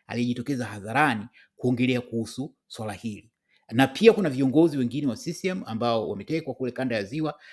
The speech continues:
Chama hicho kimeendelea kukaa kimya kuhusiana na swala hilo.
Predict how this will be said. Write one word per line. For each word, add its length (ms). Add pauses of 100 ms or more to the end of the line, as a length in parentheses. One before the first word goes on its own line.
(160)
Chama 220
hicho 220
kimeendelea 440
kukaa 280
kimya 340
kuhusiana 540 (360)
na 80
swala 240
hilo. 260